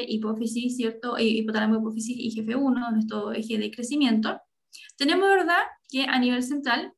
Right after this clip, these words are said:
puede haber alteraciones que son de tipo congénitas o adquiridas, y dentro de las tipos congénitas, ¿verdad? Tenemos algunas mutaciones, como aparece en esta diapositiva, que no pueden ver alterada lo que es su, em, desarrollo, ¿cierto? Y su diferenciación,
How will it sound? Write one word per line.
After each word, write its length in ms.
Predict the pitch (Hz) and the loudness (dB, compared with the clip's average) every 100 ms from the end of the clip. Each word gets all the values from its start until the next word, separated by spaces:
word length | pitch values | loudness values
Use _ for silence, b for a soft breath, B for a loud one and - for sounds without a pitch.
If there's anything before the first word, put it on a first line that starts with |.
| - | -6
puede 120 | 233 | 0
haber 160 | 226 | 0
alteraciones 600 | 226 220 220 - 311 247 269 | 0 0 -4 -2 0 0 0
que 80 | 220 | -4
son 140 | 220 | -8
de 60 | 202 | -6
tipo 260 | 214 214 214 | -4 -4 -2
congénitas 600 | 214 214 277 247 277 - | -2 0 2 2 -2 -4
o 60 | 208 | -6
adquiridas, 640 | 208 311 269 220 302 - _ B B B | -4 -2 0 0 -2 -6 _ B B B
y 400 | 277 277 311 - | 4 4 4 0
dentro 280 | 214 220 214 | 0 2 2
de 60 | |
las 80 | 214 | 0
tipos 200 | 220 240 | -2 -6
congénitas, 600 | 254 277 349 302 285 311 - | -4 -2 0 0 0 -4 -2
¿verdad? 360 | 254 240 262 | -2 0 0
Tenemos 340 | 254 220 220 247 | 2 2 2 2
algunas 420 | 220 226 240 226 | 0 -2 -2 -4
mutaciones, 640 | 220 220 - 339 269 - | -4 -4 -4 -2 -2 -2
como 200 | - 214 | -4 -2
aparece 340 | 220 214 220 226 | -2 -4 -6 -4
en 80 | |
esta 520 | 220 220 - 87 - 214 | -6 -4 -4 -4 -2 -4
diapositiva, 640 | 214 254 254 320 262 262 _ _ _ B B B | -6 -8 -6 -2 -2 -4 _ _ _ B B B
que 80 | |
no 160 | 277 277 | 0 0
pueden 300 | 302 311 330 320 - | 2 2 0 -4 -8
ver 360 | 226 285 294 | -4 0 0
alterada 540 | - 254 254 254 269 277 | -2 -2 0 4 4 4
lo 140 | 254 | 2
que 160 | 226 240 | 0 -2
es 320 | 269 - _ | -4 -8 _
su, 420 | - - 277 285 285 | -16 -2 2 2 2
em, 680 | 226 220 214 208 202 202 202 | 2 4 4 2 -4 -4 -2
desarrollo, 640 | 220 220 226 240 294 285 | -2 0 0 2 2 2
¿cierto? 300 | 285 285 269 | 0 -4 -8
Y 20 | 262 | -8
su 140 | 247 | -2
diferenciación, 1040 | 220 233 262 277 311 311 208 190 220 311 | -2 0 0 0 0 -2 -4 -4 -2 -4